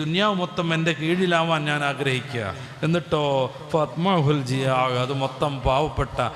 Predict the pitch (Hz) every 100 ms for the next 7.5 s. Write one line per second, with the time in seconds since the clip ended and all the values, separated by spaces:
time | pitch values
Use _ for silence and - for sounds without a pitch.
0 | - 131 131 127 156 - 170 151 135 -
1 | 135 123 117 131 165 202 131 143 131 127
2 | 123 123 127 123 123 117 120 127 117 117
3 | 113 - 123 113 127 147 170 156 147 143
4 | 170 151 143 139 131 123 120 120 110 -
5 | - 160 180 175 170 160 160 - 220 165
6 | 160 180 156 - 151 143 147 135 135 143
7 | 120 127 120 117 113